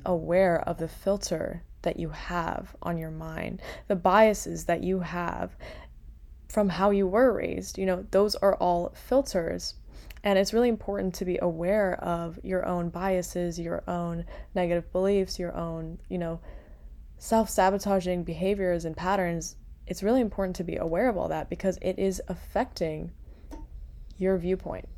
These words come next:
So the first step in clearing our karma is really becoming self-aware.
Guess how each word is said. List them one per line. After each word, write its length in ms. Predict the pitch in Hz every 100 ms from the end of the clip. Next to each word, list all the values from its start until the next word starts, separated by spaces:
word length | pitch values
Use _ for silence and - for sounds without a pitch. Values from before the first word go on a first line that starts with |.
| - - - - - - - - - - -
So 400 | - - 233 220 -
the 160 | 202
first 340 | 208 240 359 -
step 300 | - 196 190
in 160 | 175
clearing 400 | 175 - 185 185
our 160 | 190 170
karma 480 | - 170 202 175 151
is 220 | 180 170
really 260 | 175 202 254
becoming 640 | 185 - 190 190 170 160
self-aware. 1080 | - - 156 165 - 175 156 165 202 185 -